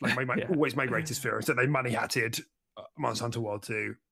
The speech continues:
Speaker 1: um, or whatever the next Monster Hunter World sequel is, you know.
Speaker 2: Yeah.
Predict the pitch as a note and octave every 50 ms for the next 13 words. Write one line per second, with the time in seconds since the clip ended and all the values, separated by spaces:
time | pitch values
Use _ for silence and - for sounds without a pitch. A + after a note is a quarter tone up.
0 | _ _ _ _ _ - A2+ G#2+ G#2 G#2+ G#2 G#2 G#2 G#2 A2+ - - - F3+ C#3
1 | C3+ B2+ C3+ B2+ B2 A#2 A#2 A2+ A2+ A#2 - - A#2 A2+ A2 - A2+ A2 A2+ G#2+
2 | A2 G#2+ G#2+ G2+ G2+ - - - A2+ G#2+ G#2 - A2 G#2 G#2 G#2 G2+ - - -
3 | - B2 A2 G2 F#2+ F#2 F2+ - - - - - - - - - _ _ _ _
4 | _ _ _ _ _ _ _ _ _ _ _ _ _ _ _ _ - - F3 -
5 | -